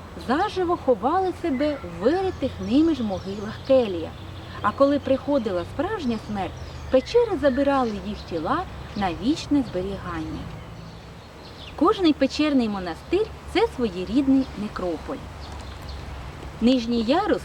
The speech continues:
не зустрічався в жодному з писемних джерел. І це його загадка.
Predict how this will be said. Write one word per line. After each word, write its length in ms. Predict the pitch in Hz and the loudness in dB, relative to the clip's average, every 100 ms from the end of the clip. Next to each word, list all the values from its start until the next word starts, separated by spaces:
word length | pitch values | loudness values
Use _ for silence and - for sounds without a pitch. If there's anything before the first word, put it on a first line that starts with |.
| - | 2
не 120 | 240 | 2
зустрічався 800 | 262 277 269 285 381 466 - 370 | 4 2 0 0 2 2 2 -2
в 80 | 233 - | 0 2
жодному 440 | 311 403 392 381 | 2 2 -2 -4
з 160 | 349 - | -4 -4
писемних 600 | 226 220 240 240 233 - | -4 0 2 2 0 -2
джерел. 360 | 233 202 170 156 - - - - - - | -2 0 -2 -6 -10 -14 -14 -14 -14 -4
І 140 | 254 233 - | 2 2 0
це 120 | - 392 440 - | 0 0 -2 -4
його 320 | 202 185 214 254 - | -2 0 2 2 2
загадка. 540 | 233 202 190 175 - | -6 -4 -4 -6 -8